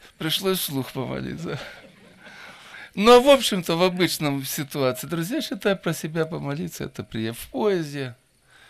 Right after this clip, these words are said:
вот, или в, там, в кафе, в столовой. <coughs>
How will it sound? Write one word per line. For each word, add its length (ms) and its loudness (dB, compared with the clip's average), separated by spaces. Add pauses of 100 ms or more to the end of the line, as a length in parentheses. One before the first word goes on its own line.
(160)
вот, 280 -8
или 200 -6
в, 100 -10
там, 220 -10
в 140 -20
кафе, 400 -8
в 60 -12
столовой. 640 -10 (3250)
<coughs> 600 4